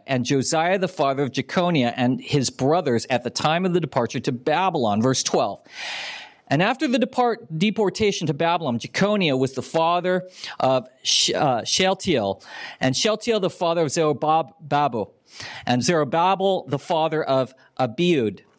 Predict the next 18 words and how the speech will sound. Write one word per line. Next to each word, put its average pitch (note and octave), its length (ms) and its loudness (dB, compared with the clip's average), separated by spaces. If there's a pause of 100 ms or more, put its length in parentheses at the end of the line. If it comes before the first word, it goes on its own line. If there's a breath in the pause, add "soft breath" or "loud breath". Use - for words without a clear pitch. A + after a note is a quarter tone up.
and C#3+ 160 0
Abiud F#3 600 2 (100)
the C3 160 0
father D#3+ 480 0
of D3 160 -8
Eliakim, B2+ 720 0 (240)
and - 300 -2
Eliakim F#3 720 0 (100)
the C3 140 -2
father C#3+ 400 0
of C#3 100 -6 (140)
Azor, C3 640 0 (240)
and B2 200 -2
Azor F3+ 520 2
the C#3 100 -2
father D3 480 0
of B2+ 80 2
Zadok, C#3 680 -2